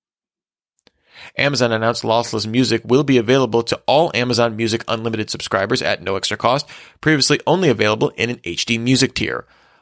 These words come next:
Lossless music will also be available to family plans at no extra cost, although not student plans. Samsung showed off a prototype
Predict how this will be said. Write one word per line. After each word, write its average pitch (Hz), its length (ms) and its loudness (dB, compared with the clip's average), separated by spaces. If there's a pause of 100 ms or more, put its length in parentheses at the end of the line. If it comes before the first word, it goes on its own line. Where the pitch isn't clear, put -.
Lossless 107 400 0
music 117 320 0
will - 100 -2
also 135 280 0
be 113 140 2
available 110 340 0
to - 80 -8
family 165 320 0
plans 104 300 -4
at - 80 -8
no 101 100 -4
extra 98 180 -4
cost, 123 440 -2 (120)
although 117 380 2 (100)
not - 160 -6
student 110 320 -2
plans. - 440 -8 (1600)
Samsung 143 500 2
showed 123 180 4
off 117 140 2
a - 60 -4
prototype 143 580 0